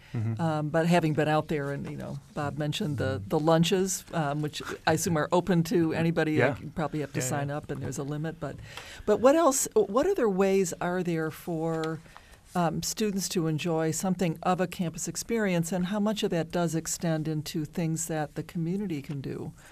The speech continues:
Speaker 2: with Ivy Tech students?
Speaker 1: Yeah, our, so our student life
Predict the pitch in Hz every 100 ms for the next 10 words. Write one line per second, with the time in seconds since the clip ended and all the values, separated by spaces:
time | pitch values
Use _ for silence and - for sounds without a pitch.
0 | - - - - 165 156 143 139 - 135
1 | - - - - - - _ _ _ _
2 | - 143 156 123 135 165 165 - 151 139
3 | 165 165 - 156 131 101 110 139